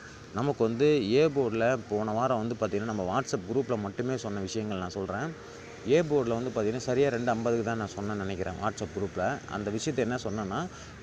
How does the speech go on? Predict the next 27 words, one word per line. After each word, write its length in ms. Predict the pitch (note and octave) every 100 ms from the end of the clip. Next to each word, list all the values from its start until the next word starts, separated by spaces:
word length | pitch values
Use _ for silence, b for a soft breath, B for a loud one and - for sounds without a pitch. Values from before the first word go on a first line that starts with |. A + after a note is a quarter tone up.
| -
நம்ம 220 | B2+ D#3
வந்து 180 | D3 D3
பார்த்தீங்கன்னா, 380 | C3 A#2 C3
ஒரு 140 | A#2+ G#2+
பேட்டர்ன் 380 | B2 C3+ C#3+ B2
டக்குன்னு 320 | G#2+ - B2+
நமக்கு 200 | A2+ G2+
ஒரு 80 | F#2+
ஞாபகம் 360 | G#2+ B2 G#2+
வருது 240 | G#2 G#2+ G#2
அப்படின்னு 300 | G2+ A2 G#2
சொன்னா, 200 | F#2+ G2
அதை 120 | A#2 G2+
நம்ம 160 | F#2
YouTube-ல 420 | G#2 C3 B2+ F#2+ A2+
அந்த 180 | G2
நேரத்துல 320 | G2 A2 A2 A2+
நம்ம 160 | F#2+
பதிவிட 320 | F2+ A2+ A#2+ G2+
முடியாது. 440 | G#2 A#2 G2 F2 E2+
இப்ப 160 | E2 D#2+
ரெண்டரை 400 | G2 A#2+ A#2+ A#2
மணிக்கோ, 360 | A2+ A2+ G#2+ A#2
ரெண்டு 240 | A2 A2+
நாப்பத்தஞ்சுக்கோ 600 | A2 G#2+ G#2 G2+ G2 G#2
நான் 140 | A#2+ G#2
YouTube-ல 340 | A#2 A#2 G2+